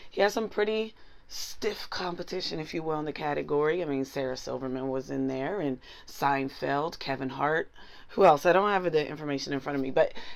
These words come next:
anyway, it was a, um, strong category,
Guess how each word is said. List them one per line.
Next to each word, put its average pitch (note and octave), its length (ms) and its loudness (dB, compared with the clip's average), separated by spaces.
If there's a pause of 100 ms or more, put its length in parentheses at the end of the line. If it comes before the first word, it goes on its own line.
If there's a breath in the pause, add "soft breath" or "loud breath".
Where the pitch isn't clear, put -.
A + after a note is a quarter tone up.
(120)
anyway, G#3+ 380 8 (300 loud breath)
it G#3+ 100 12
was G#3 220 10
a, F3+ 340 8
um, D#3 500 4 (420)
strong C#4+ 360 4
category, F3 720 0